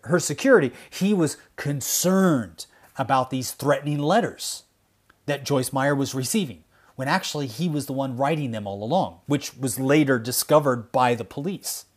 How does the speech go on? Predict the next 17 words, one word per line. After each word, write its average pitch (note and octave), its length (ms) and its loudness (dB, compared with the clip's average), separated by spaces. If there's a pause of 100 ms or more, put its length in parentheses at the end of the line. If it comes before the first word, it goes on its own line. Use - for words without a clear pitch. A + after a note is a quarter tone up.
(1040)
And D3 80 -2
I'll C#3+ 100 4
tell D#3 140 2
you C#3+ 80 2
how C3+ 100 4
the A#2 60 -2
police C3+ 280 -4
found C3 200 -4
that A#2 140 0
out A2 80 -4
in A2+ 80 -12
a A2+ 40 -10
minute. C3+ 260 -2
But G#2+ 160 -12 (500)
what D#3 220 4
happened G#3 420 2
was, C3+ 300 2